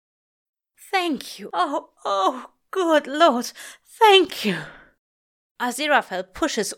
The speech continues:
all the way in with one smooth thrust, making Crowley gasp. "You feel perfect. You're lovely. I'm, I'm sorry, I'm" "Fuck me, Angel,"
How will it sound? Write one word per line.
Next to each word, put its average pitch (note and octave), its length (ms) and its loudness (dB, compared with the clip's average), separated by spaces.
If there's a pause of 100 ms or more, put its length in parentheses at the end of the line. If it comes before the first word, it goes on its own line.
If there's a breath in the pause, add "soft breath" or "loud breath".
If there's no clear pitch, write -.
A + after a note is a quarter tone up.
all D4 200 2
the D4 80 -2
way C4+ 320 0
in E3 220 -10
with F#3 180 -4
one B3+ 400 -2
smooth A3+ 580 -4
thrust, - 840 -6 (160)
making A3+ 420 -8
Crowley D#3+ 460 -12
gasp. - 640 -8 (880)
"You F#4 140 -2
feel F4 300 -6 (320)
perfect. - 1040 2 (580 soft breath)
You're F#4+ 400 -2
lovely. D4+ 540 2
I'm, D4 300 -2 (720 loud breath)
I'm G#4+ 160 4
sorry, C#4 720 0
I'm" D#4+ 280 0 (960)
"Fuck - 760 -8
me, D#3 460 -6
Angel," D#3+ 500 -6